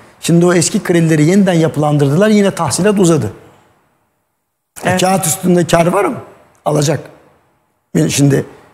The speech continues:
Speaker 1: şöyle diyeyim size, aktifle pasif arasındaki farktır değil mi? Kar.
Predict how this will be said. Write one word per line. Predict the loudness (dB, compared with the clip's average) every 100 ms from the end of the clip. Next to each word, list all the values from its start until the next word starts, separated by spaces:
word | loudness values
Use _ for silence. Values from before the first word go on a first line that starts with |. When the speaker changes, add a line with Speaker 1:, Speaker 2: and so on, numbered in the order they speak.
| _
Speaker 1:
şöyle | -4 0 0
diyeyim | 0 0
size, | -2 -4 -6 -20 _ _ _ _ _ _ _ -6
aktifle | -4 -4 -4 -2
pasif | -2 0 -2 -2
arasındaki | -2 0 0 0 -2
farktır | -2 -4 -4 -6 -4
değil | -2
mi? | -2 -6 -16 _ -6
Kar. | -6